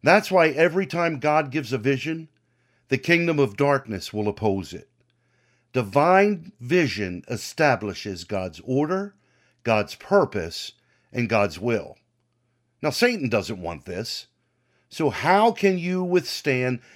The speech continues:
this kind of opposition? King Solomon states in Proverbs chapter twenty-nine,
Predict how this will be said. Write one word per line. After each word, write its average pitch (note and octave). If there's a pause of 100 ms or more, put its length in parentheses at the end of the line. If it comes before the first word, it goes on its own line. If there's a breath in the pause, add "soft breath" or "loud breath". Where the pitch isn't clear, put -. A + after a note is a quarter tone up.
(120)
this C#3
kind B2
of G#2+
opposition? G#2 (1000)
King G3+
Solomon G#3+
states A#2
in A2
Proverbs A2
chapter B2
twenty-nine, A2